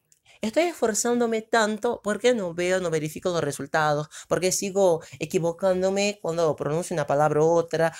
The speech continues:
¿O por qué me olvido de las exp-, expresiones? ¿Por qué me pongo en blanco?". Pero ustedes me recontra ayudaron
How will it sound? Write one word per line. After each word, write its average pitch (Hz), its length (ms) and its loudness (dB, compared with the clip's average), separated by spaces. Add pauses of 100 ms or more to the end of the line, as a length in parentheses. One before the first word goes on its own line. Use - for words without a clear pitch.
(100)
¿O - 60 -6
por 180 200 4
qué 190 120 -4
me 190 80 0
olvido 196 540 2
de 180 100 2
las 156 380 2
exp-, - 400 -8
expresiones? 151 540 -4
¿Por 175 100 0
qué 220 100 -4
me 214 140 0
pongo 208 180 -2
en 175 180 -4
blanco?". 151 520 -2 (760)
Pero 170 640 8 (680)
ustedes 196 440 2
me 165 280 -4
recontra 190 580 0
ayudaron 190 680 0